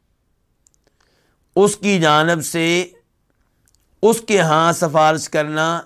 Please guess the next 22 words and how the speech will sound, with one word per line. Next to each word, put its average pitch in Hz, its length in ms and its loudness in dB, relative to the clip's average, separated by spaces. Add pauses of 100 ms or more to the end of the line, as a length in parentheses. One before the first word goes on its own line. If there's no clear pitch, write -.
جس 123 320 -8
نے 165 200 -6
قرض 156 320 -2
لینا 147 600 -4
ہے، 90 260 -14
جو 135 160 -8
قرض 165 360 -4
خواہ 160 420 0
ہے۔ 95 160 -10 (680)
تو 151 80 -6
مقروض 180 680 -2
کی 180 480 -8 (120)
قرض 185 280 -2
خواہ 170 360 0
کے 160 100 -10
ہاں 147 200 -8
شفاعت 147 580 -4
کرنا 143 440 -4 (480)
تاکہ 165 340 0
اس 170 220 -8
کا 156 160 -2
قرض 151 420 -4